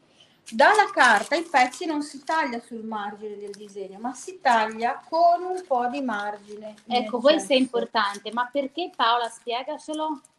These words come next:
Speaker 1: Perché non è ancora la nostra stoffa finita, noi dobbiamo tagliare di questa misura e di questa forma la stoffa finita, la stoffa praticamente.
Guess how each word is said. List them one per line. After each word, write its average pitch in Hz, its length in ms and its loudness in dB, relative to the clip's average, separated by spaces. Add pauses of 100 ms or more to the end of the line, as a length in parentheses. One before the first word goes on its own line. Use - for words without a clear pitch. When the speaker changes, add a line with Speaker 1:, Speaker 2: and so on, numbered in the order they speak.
Speaker 1:
Perché 302 480 0 (400)
non 262 200 -8
è 285 60 -2
ancora 285 540 0
la 254 120 -4
nostra 240 360 -8
stoffa 226 460 -2
finita, 214 540 -6
noi 269 180 0
dobbiamo 277 480 4 (200)
tagliare 247 640 4
di 226 140 -12
questa 349 420 -2
misura 220 720 -6
e 247 140 -6
di 240 120 -10
questa 277 380 0
forma 208 560 -6
la 311 120 -4
stoffa 208 480 -6
finita, 220 600 -4
la 196 120 -4
stoffa - 600 0
praticamente. 190 840 -12